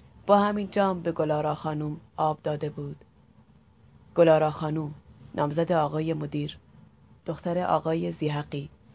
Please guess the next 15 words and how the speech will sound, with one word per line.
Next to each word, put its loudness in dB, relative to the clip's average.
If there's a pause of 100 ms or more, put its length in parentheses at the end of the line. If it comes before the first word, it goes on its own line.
(120)
صاحب 6
همین 2
خانه‌ای -2
که -2
حالا 4
مارو، -2
طاهر، -2
خاله -2
عاتکه -4 (420)
و 10
آقای 6
مدیر -4
در 2
آن 0
می‌نشستند. -4